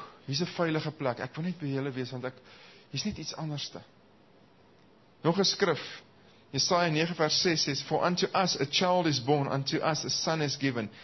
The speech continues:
and the government shall be upon his shoulders, and his name shall be called Wonderful Counselor, Mighty God, Everlasting Father,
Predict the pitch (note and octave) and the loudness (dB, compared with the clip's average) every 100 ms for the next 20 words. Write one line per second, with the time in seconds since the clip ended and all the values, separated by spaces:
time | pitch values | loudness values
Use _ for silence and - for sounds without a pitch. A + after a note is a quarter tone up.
0 | - - - C3+ C#3 G#2 D#3+ G#3+ A#3 E3 | -20 -12 -2 2 2 6 8 8 6 4
1 | C3 C3 D#3 C#3 E3+ E3 E3 D#3 C#3+ - | 2 2 2 4 2 2 0 0 0 2
2 | E3+ D#3+ B2 A2 - - - - D3+ D3+ | 2 4 2 -2 -10 -18 -4 4 6 6
3 | C3+ D3+ A#3 A#3+ - F#3 E3+ - D3+ D#3 | 6 6 6 4 4 4 2 0 2 2
4 | B2+ D#3+ A3 A3 F3 - D#3+ D3+ D#3 D#3 | 6 4 4 0 0 0 0 0 0 0
5 | C3+ D#3 F#3+ G3 C#3+ C3+ C#3 C3+ - - | 2 2 2 0 2 4 2 -2 -14 -20
6 | - A3+ A#3 A3 F#3 E3+ - D#3 - E3 | 8 8 10 6 6 4 0 -4 2 4
7 | D#3+ D#3+ | 4 2